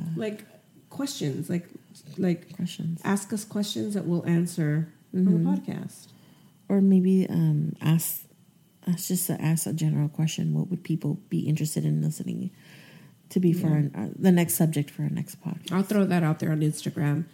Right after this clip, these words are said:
Speaker 2: Mm-hmm.
Speaker 1: So you can follow, um, follow the podcast on Instagram at Stooky Duck. You can also follow me on Instagram at Raquel, at R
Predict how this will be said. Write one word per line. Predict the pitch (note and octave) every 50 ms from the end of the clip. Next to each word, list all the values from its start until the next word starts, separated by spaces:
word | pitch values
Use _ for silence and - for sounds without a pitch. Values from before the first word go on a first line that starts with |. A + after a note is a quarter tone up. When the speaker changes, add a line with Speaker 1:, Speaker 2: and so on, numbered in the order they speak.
| - - F#3+
Speaker 2:
Mm-hmm. | F3+ D#3+ D#3+ D#3+ E3+ - -
Speaker 1:
So | - G#3
you | G3+ G3+
can | G3 G#3+ G#3 G3+
follow, | - - G#3+ G#3+ G#3+ A3+ A3+ A3+ - -
um, | G3+ F#3+ F#3 F#3 F3+ F3 F3+ F3
follow | - - - G3 F#3 F#3 F#3+
the | G3 -
podcast | G#3 G3+ G3 G3+ - - G#3 G3+ -
on | G#3 G3 F#3+
Instagram | F#3 F#3+ G3 - - G3+ - F#3+ F#3 F#3+ G3 - -
at | F3 E3+ E3+ -
Stooky | - - - - F#3+ F3 - B3+ B3+ A#3
Duck. | G#3+ F#3+ F3+ G3 A3+ - - - - _ _ _ _ _ _ _ _ _ _ _ -
You | G3+ F3+
can | - F#3 -
also | E3+ F3 F3 - F#3 F#3
follow | F3 - F3 E3+ E3+ E3
me | E3 F3 F#3+ A#3 B3+ A3 E3 C#3+ -
on | - D#3+ D#3+ -
Instagram | - D3+ D#3+ - - F3 E3 - D3+ D3+ D#3+ E3+ E3 - -
at | E3 E3 D3+ - -
Raquel, | - F3+ F3+ - - D#3+ A#2+ C3 C3+ F3 G#3 - - _ _ _ _ _ _ _ _ _ _ _ _ _ _ - _ _ _ _ _ -
at | D3 D3+ D3+ C#3+ - - _ _ _ _ _ _ -
R | D#3 D#3 D3 C#3+ D#3 E3